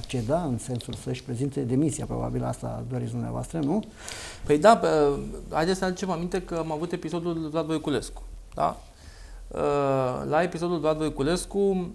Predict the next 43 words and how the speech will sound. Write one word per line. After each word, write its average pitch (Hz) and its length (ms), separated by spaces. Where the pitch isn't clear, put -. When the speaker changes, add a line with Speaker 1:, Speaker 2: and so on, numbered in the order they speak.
Speaker 2:
domnul 160 300
Câțu 180 220
a 170 120
avut 170 240
o 175 40
mișcare 170 480
identică 160 500
cu 156 120
cea 156 140
de 151 80
acum 156 320
câteva 156 380
zile, 139 260
și - 120
anume, 151 360
l-a 160 160
demis 160 260
pe 160 100
ministrul 147 300
Sănătății, 180 800
fără 175 560
niciun 170 240
fel 165 160
de 156 100
consultare 151 640
cu 147 160
U 143 40
S 143 80
R 147 140
Plus. - 400
A 247 100
decis, 180 580
ne-am 165 220
aflat 165 260
de 160 60
la 151 140
televizor, 143 480
de 113 100
fapt, 147 340
uh, 135 720
că 151 100
domnul 151 300
Câțu, 165 640